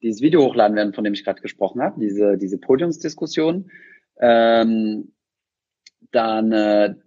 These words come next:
wird da unten dann auch eine Mailadresse sein von, von dem entsprechenden Lehrer, den ihr dann anschreiben könnt. Und der würde sich gerne mit anderen Lehrern koordinieren, um, äh, um, äh, ja, das Thema finanzielle Bildung in Schulen zu bringen. Ähm, das mal als kleiner Teaser, falls ihr irgendwie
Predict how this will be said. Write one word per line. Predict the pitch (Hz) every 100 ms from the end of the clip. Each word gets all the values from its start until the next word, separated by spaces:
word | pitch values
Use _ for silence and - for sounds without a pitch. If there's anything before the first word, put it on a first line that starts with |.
| _
wird | 104 123 135
da |
unten | - 156 - 147 135 -
dann | 120 117
auch | 117
eine | 123
Mailadresse | 110 139 175 - 165 165 151
sein | 151 165 165
von, | 131 113 110
von | - 113
dem | 110
entsprechenden | 104 - 117 - 113 101
Lehrer, | 101 120 156 175
den | 113
ihr | 104
dann | 101 -
anschreiben | 110 147 - 135 143
könnt. | 139 139 -
Und | 95
der | 120
würde | 156 139
sich | -
gerne | 135 127
mit | -
anderen | - 139 123
Lehrern | 123 117 113
koordinieren, | 120 104 110 113 101 95
um, | 98 92 92
äh, | 90 87 _ _ _ _ _ -
um, | 95 92
äh, | 90 90
ja, | 120
das | 104
Thema | - 123
finanzielle | - 123 113 110 101
Bildung | 107 110
in | 101
Schulen | - 110 104
zu | - -
bringen. | 92 87 95 - -
Ähm, | - 90
das | 87 104
mal | 98
als | 95 -
kleiner | 95 95
Teaser, | 92 123 107 98
falls | - 90 -
ihr | -
irgendwie | 95 87 - 92 92